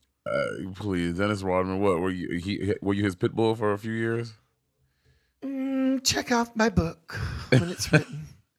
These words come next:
Speaker 1: Oh my God, Bunny, would you ever do a little tell? You probably have so many good stories. You should do a book.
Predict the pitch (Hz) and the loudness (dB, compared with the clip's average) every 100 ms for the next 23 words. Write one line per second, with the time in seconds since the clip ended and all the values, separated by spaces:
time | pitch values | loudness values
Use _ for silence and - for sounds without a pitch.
0 | _ - - - - - 147 147 139 110 | _ -20 -14 -12 -12 -6 0 6 6 6
1 | 117 120 - 170 - 160 135 117 - 92 | 4 4 2 0 2 2 4 4 2 -2
2 | 85 107 123 139 120 - 104 98 82 90 | 0 -2 -2 -2 -2 -2 -2 -2 -2 -6
3 | - - 69 85 67 65 98 160 151 69 | -6 -12 -10 -8 -8 -6 -6 -4 -4 -4
4 | 76 85 73 | -2 -4 -4